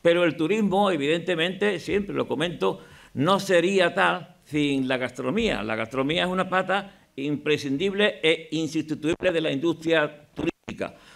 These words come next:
Por eso todos, en la medida de nuestras posibilidades,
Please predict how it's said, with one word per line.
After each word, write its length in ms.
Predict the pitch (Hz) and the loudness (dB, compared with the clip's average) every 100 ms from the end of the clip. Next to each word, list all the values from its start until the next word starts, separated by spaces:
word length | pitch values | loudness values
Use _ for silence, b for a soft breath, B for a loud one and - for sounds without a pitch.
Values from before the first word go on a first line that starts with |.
| B | B
Por 160 | 151 156 | 2 2
eso 320 | 175 196 190 | 2 2 0
todos, 500 | 196 214 185 131 - - | 0 0 4 2 0 -4
en 200 | 127 123 | -2 0
la 100 | 123 | -2
medida 420 | 117 139 160 110 - B B | -2 -4 -2 -4 -6 B B
de 180 | 110 131 | -2 0
nuestras 380 | 139 135 143 123 | 2 0 -2 -2
posibilidades, 840 | 180 185 190 190 185 185 170 | 0 2 2 0 2 4 4